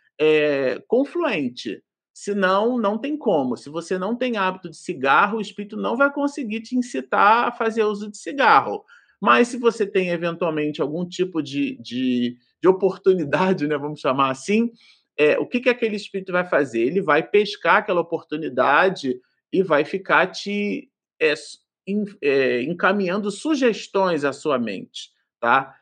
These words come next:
Então, aqui, possesso, no, no sentido da palavra, né, é, é uma, é uma, é uma palavra que a gente pode substituir, então,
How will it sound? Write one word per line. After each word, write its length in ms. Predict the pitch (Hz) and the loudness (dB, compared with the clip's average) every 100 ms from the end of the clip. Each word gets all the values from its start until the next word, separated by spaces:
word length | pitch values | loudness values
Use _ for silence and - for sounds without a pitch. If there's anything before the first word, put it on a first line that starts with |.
| _ | _
Então, 320 | 139 143 208 | -2 2 4
aqui, 500 | 233 - 190 190 240 233 190 - - - - _ | 4 0 -8 -2 0 0 -2 -10 -20 -16 -16 _
possesso, 720 | 196 196 196 180 160 190 - | 0 0 0 2 2 2 -2
no, 200 | 202 156 - 131 | -4 -4 -8 -8
no 140 | 147 | -8
sentido 480 | 156 165 151 175 165 | -6 -8 -6 -6 -2
da 140 | 147 | -2
palavra, 640 | 147 151 139 170 208 170 147 | 2 2 6 4 4 0 -2
né, 260 | 156 190 - _ _ _ 131 | -2 -4 -10 _ _ _ 2
é, 880 | 139 135 135 131 127 123 120 117 - _ _ _ _ | 4 4 4 2 2 0 0 -2 -6 _ _ _ _
é 120 | 139 143 | 2 2
uma, 1120 | 165 170 175 170 165 156 147 135 127 117 113 - _ _ _ _ _ | 2 2 2 4 2 2 2 0 0 -4 -6 -14 _ _ _ _ _
é 100 | 131 | -2
uma, 800 | 131 131 131 127 127 123 117 117 - | -2 -2 -2 -2 -4 -4 -6 -6 -6
é 60 | 139 | -4
uma 160 | 147 | -4
palavra 440 | - 165 151 156 175 | 0 2 2 0 -4
que 120 | 175 | -6
a 40 | |
gente 220 | 170 185 | -6 -8
pode 240 | - 156 156 | -2 -2 -2
substituir, 720 | - 165 165 175 175 151 139 | -8 -12 -10 -8 -4 -4 -4
então, 440 | 185 - 139 147 | -6 -4 -2 -2